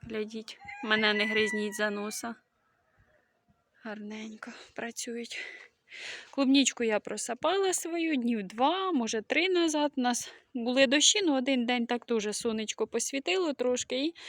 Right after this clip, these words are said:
я справилася з нею. Е, е, е, е, е! Ой, бджола напала на мене, хотіла на руку сісти. Просапала, і вона така гарненька. Пішла, пішла, пішла, пішла. Малинку теж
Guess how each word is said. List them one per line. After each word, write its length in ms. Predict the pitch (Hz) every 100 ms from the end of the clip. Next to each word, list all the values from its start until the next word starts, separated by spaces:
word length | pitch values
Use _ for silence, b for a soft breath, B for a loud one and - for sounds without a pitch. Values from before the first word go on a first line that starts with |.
| B B B -
я 220 | 247 262
справилася 800 | - - 214 208 220 240 254 262
з 60 |
нею. 160 | 254 269
Е, 20 |
е, 360 | 339 339 311 320
е, 120 | 311 320
е, 360 | 320 311 320
е! 80 | 254 B B -
Ой, 200 | 302 - - -
бджола 440 | 220 240 226 226 - _
напала 480 | 226 226 240 240 254
на 120 | 254
мене, 260 | 247 262 262
хотіла 400 | 262 269 269 262
на 140 | 269
руку 260 | 269 262 277
сісти. 420 | - 285 - 285 - B B B B B B B B
Просапала, 600 | 247 247 269 254 330 302
і 40 | 226
вона 260 | 220 233
така 280 | 233 - 226 B B B
гарненька. 640 | 226 226 202 185 185 202
Пішла, 480 | - 233 - - 370 B B _ _ B B B B
пішла, 300 | 240 - 285
пішла, 360 | 269 - 254
пішла. 500 | 254 240 - 214 202 - B B B - B B B B B
Малинку 500 | 247 240 233 214 240
теж 200 | - 427